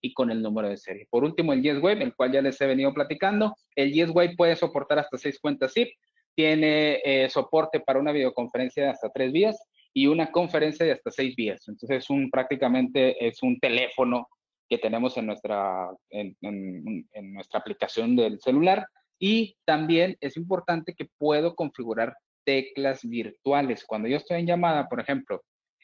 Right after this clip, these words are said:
eh, yo tengo en la casa, quiero tener un sistema de poder de apertura de, de la puerta, ¿no? O abrir portones.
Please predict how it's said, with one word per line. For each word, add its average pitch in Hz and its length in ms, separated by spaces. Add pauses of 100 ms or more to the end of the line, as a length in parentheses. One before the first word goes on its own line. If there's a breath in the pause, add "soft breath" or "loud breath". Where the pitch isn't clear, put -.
(160 soft breath)
eh, 113 340
yo 127 160
tengo 139 680
en 127 100
la 120 140
casa, 127 1160
quiero 127 240
tener 123 280
un 127 100
sistema 127 480
de 117 80
poder 113 380
de 113 100
apertura 120 640 (160)
de, 101 300 (120)
de 101 120
la 101 100
puerta, 147 420
¿no? 131 220
O 117 160
abrir 113 260
portones. 131 600